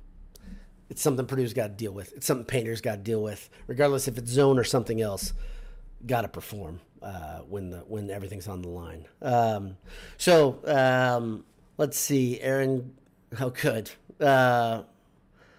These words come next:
yeah, I don't know what that means. Anyway, I'm gonna, um, I'm gonna,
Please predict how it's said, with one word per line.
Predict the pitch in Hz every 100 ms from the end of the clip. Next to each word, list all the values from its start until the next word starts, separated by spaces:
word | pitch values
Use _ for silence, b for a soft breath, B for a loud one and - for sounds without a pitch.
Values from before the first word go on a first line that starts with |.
| b b -
yeah, | 123 95
I | 113
don't | 113
know | 110
what | 104
that | 113 92
means. | 110 101 - B
Anyway, | 214 226 208 190 165
I'm | 170 220
gonna, | 247 185 147 139
um, | 143 135 131 120 113 101 98 _ -
I'm | 180 214
gonna, | 220 175 139